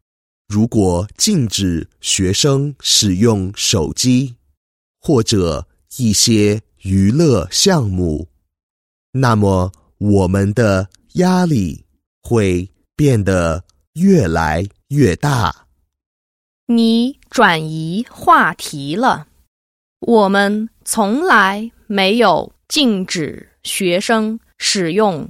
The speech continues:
Speaker 2: 社交媒体，而是提倡学生合理的使用社交媒体。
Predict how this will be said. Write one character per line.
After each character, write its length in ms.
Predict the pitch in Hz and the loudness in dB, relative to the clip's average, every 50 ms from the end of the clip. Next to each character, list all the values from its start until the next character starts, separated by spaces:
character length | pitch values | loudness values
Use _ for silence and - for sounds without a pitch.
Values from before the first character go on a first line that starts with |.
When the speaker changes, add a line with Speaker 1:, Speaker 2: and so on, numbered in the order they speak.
| - _ | -16 _
Speaker 2:
社 420 | - - - - 349 294 220 170 165 | -10 -8 -4 -2 0 0 0 -2 -2
交 420 | - - 262 240 226 226 226 233 | -4 0 2 4 4 4 4 2
媒 340 | 240 233 202 156 147 156 208 | 2 0 -2 -2 -2 -6 -6
体， 340 | 226 - - - - - - _ _ _ _ _ _ _ _ _ _ _ _ _ _ | -8 -10 -12 -12 -12 -14 -16 _ _ _ _ _ _ _ _ _ _ _ _ _ _
而 240 | - - 214 214 254 | -2 0 2 2 2
是 420 | - - - 302 254 214 180 185 - - | 0 0 0 0 0 0 0 -2 -6 -12
提 340 | - - 208 196 190 220 277 | -10 -8 -6 -4 -4 -4 -6
倡 440 | - - 392 359 247 190 - - - - | -4 0 0 0 0 0 -4 -8 -14 -14
学 360 | - - - - 180 180 196 | -12 -8 -4 -2 0 0 0
生 400 | 214 - 254 240 233 233 240 247 - _ _ _ _ _ _ | 0 0 0 0 0 -2 -4 -6 -8 _ _ _ _ _ _
合 360 | - - - 226 214 208 233 311 | -12 -6 -2 0 2 2 2 2
理 220 | 226 262 208 151 | 2 0 -2 -2
的 320 | - 143 160 156 165 175 - _ _ - | -2 -2 -2 -4 -4 -8 -14 _ _ -12
使 400 | - - - - 208 180 160 151 | -8 -6 -4 -4 -4 -4 -4 -4
用 340 | 180 196 196 175 156 151 - _ - | -2 -2 -2 -2 -4 -8 -12 _ -12
社 360 | - - - 247 208 180 156 | -6 -2 0 2 2 2 0
交 420 | - - 208 185 180 175 175 175 175 | 0 0 2 4 4 4 4 2 0
媒 340 | 180 175 156 147 143 147 180 | -4 -6 -6 -6 -8 -10 -10
体。 320 | - - - 160 - - | -10 -10 -12 -12 -14 -16